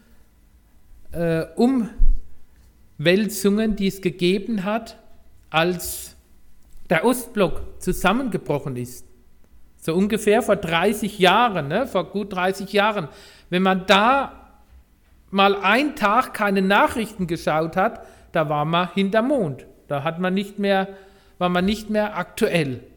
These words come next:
Da hat eine Neuerung die andere gejagt. Es kann ganz, ganz schnell gehen, dass unsere ganze Gesellschaft total anders aussieht.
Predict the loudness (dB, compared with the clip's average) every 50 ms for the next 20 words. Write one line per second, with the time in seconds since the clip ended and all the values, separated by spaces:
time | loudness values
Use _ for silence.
0 | -20 _ _ _ _ -20 _ _ _ _ _ _ _ _ _ _ _ -20 _ _
1 | _ _ -20 -20 _ _ _ _ _ _ _ _ -4 -2 0 0 -2 -2 -4 -6
2 | -6 -2 0 0 0 0 0 -2 -2 -2 -2 0 0 2 2 2 2 2 2 0
3 | 0 0 0 0 -2 -2 -2 -2 -2 -4 -4 -2 -2 -4 -4 -2 -2 -2 -4 -2
4 | -2 -4 -4 -4 -8 -16 -20 -20 -20 _ -20 _ -4 -2 -2 0 -2 -2 -4 -8
5 | -8 -12 -16 -18 -18 -20 -20 -20 -20 _ _ _ _ _ _ _ -20 -20 -20 -16
6 | -10 -8 -8 -8 -8 -6 -4 -2 -2 -2 -2 -4 -8 -12 -14 -18 -6 _ 0 2
7 | 2 0 -4 -6 -10 -12 -4 -4 -2 -2 -2 -4 -6 -8 -6 -4 0 0 0 0
8 | -2 -4 -6 -4 -4 -4 -4 -4 -6 -10 -14 -20 -20 -6 -4 -4 -4 -4 -6 -4
9 | -2 -2 -2 -2 -4 -4 -4 -2 -2 -2 -4 -2 0 -2 0 -2 -4 -6 -8 -4
10 | -2 -4 -4 -4 2 2 4 4 4 0 -4 -4 -4 -2 -2 -4 -6 -12 -20 -20
11 | -20 -20 -20 _ -4 -4 -4 -4 -4 -6 -2 0 2 2 2 0 -2 -4 -6 -8
12 | -8 -6 -6 -4 -4 -4 -4 -4 -6 -12 -20 -20 -20 -20 -20 -20 -6 -2 -2 -2
13 | -2 -4 -6 -8 -6 -6 -8 -10 -14